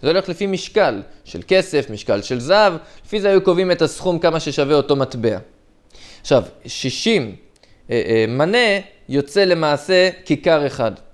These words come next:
עכשיו, כמה זה כל מנה? כל מנה זה עשרים וחמש שקלים.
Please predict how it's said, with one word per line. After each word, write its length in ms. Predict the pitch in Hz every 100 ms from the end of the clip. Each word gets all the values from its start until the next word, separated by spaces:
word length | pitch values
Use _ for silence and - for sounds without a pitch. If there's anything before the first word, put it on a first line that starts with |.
| - -
עכשיו, 160 | - 123 -
כמה 240 | 160 185 175
זה 140 | 147
כל 220 | 156 160
מנה? 340 | 147 120 110 147 - - -
כל 200 | 202 208
מנה 320 | 185 190 220
זה 120 | 165
עשרים 300 | 151 - 202 202
וחמש 640 | - 151 190 233 - - - -
שקלים. 600 | - - 202 170 156 110